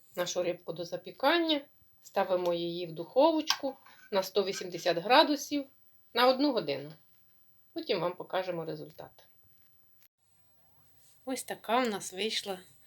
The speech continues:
запечена рибка. Бачите, сметанка її зі всіх сторін обволокла гарненько. І вона вийшла така м'ягесенька, м'ягесенька. І картопелька там розімліла.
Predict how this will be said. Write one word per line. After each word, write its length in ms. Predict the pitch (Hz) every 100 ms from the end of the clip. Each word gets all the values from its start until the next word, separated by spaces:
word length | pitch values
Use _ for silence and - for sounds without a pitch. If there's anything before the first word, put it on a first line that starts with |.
| - _ _
запечена 680 | 175 165 180 180 185 180 175
рибка. 500 | 170 170 - - 160 - _ _ _ _ _ _
Бачите, 340 | 220 240 - 202
сметанка 640 | - 185 185 185 185 185
її 440 | 180 180 175 170 - - - - _ _ _
зі 180 | 190 165
всіх 340 | 170 - 120 -
сторін 440 | - 185 185 190
обволокла 1200 | 175 156 165 165 170 - - 180 180 190 226 269 262 _ -
гарненько. 840 | 214 226 226 226 226 226 226 214 _ _ _ _ -
І 100 | 220
вона 260 | 233 208 196
вийшла 340 | 202 202 202
така 280 | 196 180 185
м'ягесенька, 800 | 180 170 269 311 311 262 233 220
м'ягесенька. 640 | 214 180 180 190 170 -
І 100 | 240
картопелька 720 | - 269 - 196 175 185 -
там 200 | 185 180
розімліла. 720 | 180 170 180 175 175 175 180